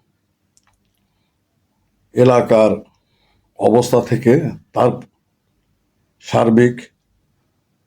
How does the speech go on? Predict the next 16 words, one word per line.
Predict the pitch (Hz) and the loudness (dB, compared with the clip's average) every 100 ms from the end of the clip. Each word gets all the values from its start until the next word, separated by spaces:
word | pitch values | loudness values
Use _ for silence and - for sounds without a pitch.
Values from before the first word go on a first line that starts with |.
| _ _ _ _ _ _ | _ _ _ _ _ _
পরিস্থিতি | 117 127 127 123 127 | 2 2 2 2 4
বিবেচনায় | 117 117 110 113 110 135 190 - _ _ _ _ _ _ _ _ _ _ _ _ _ _ _ _ _ _ _ _ | 4 4 4 2 2 0 -2 -8 _ _ _ _ _ _ _ _ _ _ _ _ _ _ _ _ _ _ _ _
যে | 90 113 127 | -2 0 2
কথাটি | 127 135 139 127 | 2 2 2 4
বললেন | 127 135 135 101 113 131 - _ _ _ _ _ _ _ _ _ _ _ _ _ - | 4 4 6 4 2 -2 -10 _ _ _ _ _ _ _ _ _ _ _ _ _ 0
সেটা | 113 | 0
হচ্ছে | 110 101 | 2 0
বাক | 113 110 - | 0 0 -2
স্বাধীনতা। | 104 95 90 90 80 - _ _ _ _ _ _ _ _ _ _ _ _ _ _ | -2 0 -2 -4 -12 -16 _ _ _ _ _ _ _ _ _ _ _ _ _ _
তিনি | 131 131 139 | 2 4 4
এখন | 131 139 131 | 4 2 2
খোলা | 135 127 | 4 4
মনে | 131 123 117 | 4 4 2
কথা | 117 | 2
বলতে | 120 117 107 | 2 2 0
পারেন, | - 82 69 | -2 -2 -4